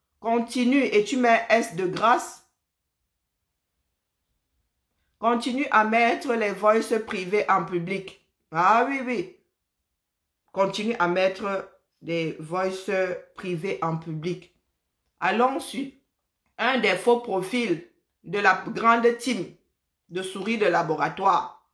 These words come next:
Je suis, je suis toujours dessus. Hmm? Allons-y, hein?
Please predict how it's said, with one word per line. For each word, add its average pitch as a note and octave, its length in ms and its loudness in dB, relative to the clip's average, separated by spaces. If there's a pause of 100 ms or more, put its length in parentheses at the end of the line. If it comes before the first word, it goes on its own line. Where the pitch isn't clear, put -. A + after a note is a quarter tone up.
(720)
Je A3 140 -2
suis, F4 280 2
je A3 120 -2
suis E4 180 -4
toujours G3+ 240 -8
dessus. F#3+ 420 -6 (500)
Hmm? A3 260 -8 (580)
Allons-y, F#3+ 640 0
hein? D#3+ 160 2